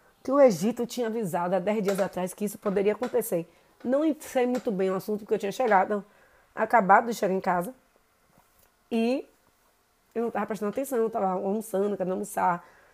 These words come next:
trocar roupa, descansar, pra depois ir pra academia. E a história é a seguinte, resumidamente aqui que eu achei, no globo ponto com eu botei assim, história, é, acho que foi história da faixa de Gaza, é isso, história da faixa de Gaza.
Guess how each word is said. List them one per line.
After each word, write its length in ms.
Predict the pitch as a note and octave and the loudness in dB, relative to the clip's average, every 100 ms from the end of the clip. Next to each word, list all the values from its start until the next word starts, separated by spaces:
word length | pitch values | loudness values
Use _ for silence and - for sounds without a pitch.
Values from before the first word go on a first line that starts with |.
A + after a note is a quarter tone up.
| _ _ _ | _ _ _
trocar 280 | - F#3 - | -4 0 0
roupa, 260 | G#3 G3 F#3+ | 2 0 -2
descansar, 560 | - A3 A3 G3 F#3+ | -6 -4 -2 0 0
pra 160 | F#3 F3 | 0 -4
depois 320 | E3+ - F#3 | -4 -4 -6
ir 20 | |
pra 120 | F#3+ F#3+ | -4 0
academia. 480 | A3 A3+ A3+ E3 D#3 - - - - - - | 0 0 -2 -4 -8 -12 -12 -12 -12 -20 2
E 80 | D4 | 6
a 80 | C#4+ | 6
história 400 | - A#3+ C4 C#4 | 6 6 8 8
é 60 | |
a 40 | C#4+ | 6
seguinte, 600 | E4 G#3+ E3+ - - - _ - | 2 -2 -4 -8 -16 -18 _ -2
resumidamente 840 | G#3 C4+ C4+ C4 A#3+ A#3+ G#3+ A3 | 4 4 6 4 4 2 2 2
aqui 180 | G#3 G#3+ | -2 -2
que 80 | A#3+ | -2
eu 60 | |
achei, 420 | A#3 - F3 F3+ - - - _ | -2 0 0 -2 -6 -20 -20 _
no 160 | A3 A#3+ | 0 2
globo 240 | G#3 A#3 | 6 4
ponto 280 | B3 C4 C4+ | 4 0 0
com 100 | A3 | 2
eu 80 | G#3 | 2
botei 240 | G#3+ A3 | 4 2
assim, 240 | A3 A3 G3 | 0 0 -2
história, 760 | G#3 - G#3 A3 A#3+ C4 C#4+ - _ _ _ _ _ | 0 4 8 8 8 6 2 -6 _ _ _ _ _
é, 520 | - G3 G3 G3 F#3+ G3 | 2 8 10 10 8 6
acho 120 | G3 | 0
que 60 | - | -4
foi 80 | |
história 380 | G#3 - A3 A3+ | -4 0 2 4
da 100 | A#3 | 4
faixa 240 | G#3 A3 A#3 | 2 2 2
de 80 | |
Gaza, 300 | A3 E3 D#3+ | 0 0 0
é 20 | D#3 | -2
isso, 140 | - | -4
história 260 | F#3+ G#3+ A3 | -2 2 2
da 100 | A3+ | 0
faixa 220 | A3 B3+ | -2 -2
de 80 | B3 | -2
Gaza. 320 | F#3+ - | -2 -8